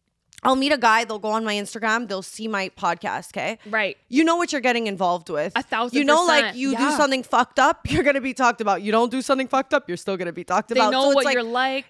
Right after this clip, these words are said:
Speaker 1: it's like you're getting to know me, you know my personality. So
Speaker 2: Mm-hmm.
Speaker 1: if you're still down after that,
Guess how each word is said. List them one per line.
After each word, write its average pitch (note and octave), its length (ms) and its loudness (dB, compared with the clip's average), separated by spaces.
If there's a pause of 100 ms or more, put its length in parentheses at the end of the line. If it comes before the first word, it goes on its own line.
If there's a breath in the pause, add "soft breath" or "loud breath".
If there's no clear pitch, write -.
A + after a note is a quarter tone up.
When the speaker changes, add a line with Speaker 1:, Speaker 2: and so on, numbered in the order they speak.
Speaker 1:
it's - 120 -4
like D#4 160 -2
you're C#4 220 -4
getting C#4 320 0
to C#4+ 140 -4
know B3+ 260 0
me, A#3 320 -4
you B3 100 -2
know A3+ 140 0
my A3+ 160 2
personality. A3+ 800 0
So C4+ 140 -2
Speaker 2:
Mm-hmm. A#3+ 80 2
Speaker 1:
if A#3 100 -6
you're B3+ 100 -6
still D#4 460 -2
down B3 500 0
after A#3+ 440 0
that, E4+ 340 4